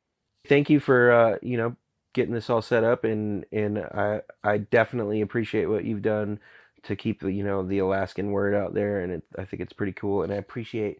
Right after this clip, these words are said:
growing up in Alaska. I think that it, that it really made me the person I am today, and,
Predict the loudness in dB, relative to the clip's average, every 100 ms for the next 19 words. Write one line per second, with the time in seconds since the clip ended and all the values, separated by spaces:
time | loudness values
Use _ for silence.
0 | _ _ _ -2 0 2 0 0 -2 -2
1 | -2 -2 -2 -4 -6 -10 -8 -6 -8 -12
2 | _ _ _ _ -6 -4 -2 -2 0 -2
3 | -2 -2 -4 -6 -6 -6 -6 -8 -8 -8
4 | -6 -6 -6 -10 -12